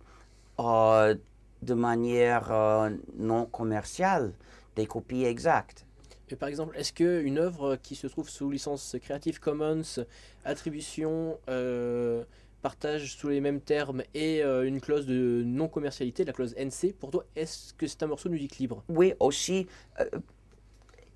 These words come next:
Speaker 1: toutes les licences de Creative Commons sont des licences partageables.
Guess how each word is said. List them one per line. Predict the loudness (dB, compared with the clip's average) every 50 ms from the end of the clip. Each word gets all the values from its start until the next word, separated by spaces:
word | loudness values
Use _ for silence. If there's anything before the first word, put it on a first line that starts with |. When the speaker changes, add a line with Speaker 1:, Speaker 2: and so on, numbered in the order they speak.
| -20 -16 -4
Speaker 1:
toutes | -2 -2 -2 0 0
les | 2 2 2
licences | 2 2 0 -2 -2 -2 -2 -2 -2 -4
de | -8 -12
Creative | -6 -2 0 2 2 2 0 -4
Commons | -4 -2 0 0 0 0 -2 -2 -4
sont | -6 -6 -6 -2 -2 0 0 0 -2
des | -4 -6 -4 -4 -2 -2
licences | -2 -4 -4 -6 -4 0 2 2 2 0 -2 -8
partageables. | -10 -6 -4 -4 -4 -4 -4 -4 -4 -2 0 2 2 2 0 -4 -10 -16